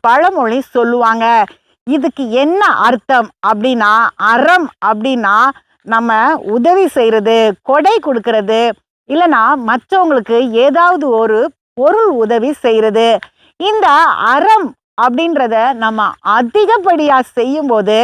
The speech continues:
நமக்கு அதனால நன்மை ஏற்படாது, முழுசா நட்டம், அதாவது நஷ்டம் தான் ஏற்படுமா? இது என்ன பழமொழி? நம்ம அறம் செய்யறதுனால நன்மை தானே உண்டாகும், இதனால என்ன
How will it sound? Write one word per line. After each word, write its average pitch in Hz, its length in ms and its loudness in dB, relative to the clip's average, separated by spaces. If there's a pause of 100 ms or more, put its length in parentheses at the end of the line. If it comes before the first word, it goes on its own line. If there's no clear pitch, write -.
(460)
நமக்கு 254 380 0 (220)
அதனால 262 380 0 (300)
நன்மை 440 400 -2 (160)
ஏற்படாது, 220 600 0 (480)
முழுசா 370 560 2 (540)
நட்டம், 262 480 0 (160)
அதாவது 320 460 2 (320)
நஷ்டம் 320 640 -2
தான் 247 180 2 (260)
ஏற்படுமா? 233 580 0 (600)
இது 403 200 0 (120)
என்ன 480 160 0 (380)
பழமொழி? 277 500 2 (400)
நம்ம 254 240 0 (300)
அறம் 403 340 0
செய்யறதுனால 240 720 0 (240)
நன்மை 440 380 0 (100)
தானே 302 200 2 (120)
உண்டாகும், 233 580 0 (460)
இதனால 381 360 2 (360)
என்ன 359 160 0